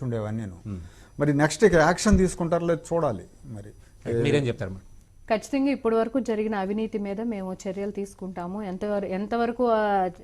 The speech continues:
Speaker 3: అవినీతి జరిగింది అనేది మా ఊహకు కూడా అందలేదు అని చెప్పి చంద్రబాబు నాయుడు గారు, ముఖ్యమంత్రి గారు, వీళ్ళందరూ మాట్లాడారు, ఉప ముఖ్యమంత్రి గారు.
Speaker 2: Hmm.
Speaker 3: ఇప్పటి వరకు జరిగిన, ఆ,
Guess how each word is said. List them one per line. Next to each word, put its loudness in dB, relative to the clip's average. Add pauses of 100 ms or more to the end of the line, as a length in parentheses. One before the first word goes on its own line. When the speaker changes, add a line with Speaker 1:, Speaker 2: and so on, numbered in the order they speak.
(140)
Speaker 3:
అవినీతి 4
జరిగింది 4
అనేది 0
మా 0
ఊహకు 2
కూడా 2
అందలేదు -2
అని -2
చెప్పి -4 (120)
చంద్రబాబు -2
నాయుడు -6
గారు, -2
ముఖ్యమంత్రి -4
గారు, -2
వీళ్ళందరూ -2
మాట్లాడారు, -2
ఉప -6
ముఖ్యమంత్రి -4
గారు. -6
Speaker 2:
Hmm. -10 (200)
Speaker 3:
ఇప్పటి 0
వరకు 2
జరిగిన, 2
ఆ, 2